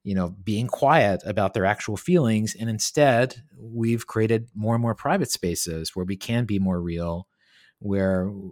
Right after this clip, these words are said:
we can say what we really think. And those are important, you know, 'cause it's, it's safer there.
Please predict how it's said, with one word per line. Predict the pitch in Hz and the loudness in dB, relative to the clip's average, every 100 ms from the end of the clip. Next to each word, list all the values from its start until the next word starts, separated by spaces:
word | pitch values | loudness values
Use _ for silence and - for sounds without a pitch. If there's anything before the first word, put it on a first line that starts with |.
| - | -12
we | 104 101 | -6 -6
can | - 120 120 | -2 0 0
say | 117 | 0
what | 104 95 | 0 0
we | 95 | 0
really | 95 98 92 | 2 0 0
think. | - 110 95 87 - | -2 -2 0 -2 -4
And | 120 113 104 | -4 -4 -4
those | 117 127 131 | 0 2 4
are | 127 | 2
important, | 117 - 202 76 69 | 2 2 2 2 -6
you | 95 | -4
know, | 90 | -4
'cause | 104 | -4
it's, | 98 95 - | -6 -8 -12
it's | 98 95 - - _ _ | -12 -12 -12 -14 _ _
safer | - - - 147 185 117 90 | -12 -10 0 0 2 -2 -2
there. | 85 80 78 78 | -2 -4 -6 -8